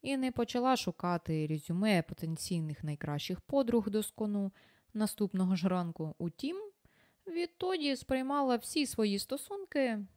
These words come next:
докорінно інакше. Хоч я й не народилася в такій родині, як мені б хотілося, та почала розуміти,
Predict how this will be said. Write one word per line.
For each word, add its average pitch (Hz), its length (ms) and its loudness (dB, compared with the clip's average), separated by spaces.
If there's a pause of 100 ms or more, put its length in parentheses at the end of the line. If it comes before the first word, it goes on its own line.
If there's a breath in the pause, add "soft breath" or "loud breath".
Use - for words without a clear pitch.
(140)
докорінно 262 760 0
інакше. 170 540 0 (840 soft breath)
Хоч - 360 2
я 262 200 4
й 254 80 4
не 233 160 0
народилася 220 600 2
в 165 60 -8
такій 185 320 -2
родині, 180 800 2 (220)
як 165 300 -4
мені 156 240 -4
б - 80 -14
хотілося, 262 680 0 (760 soft breath)
та 359 280 0
почала 330 520 2
розуміти, 277 640 0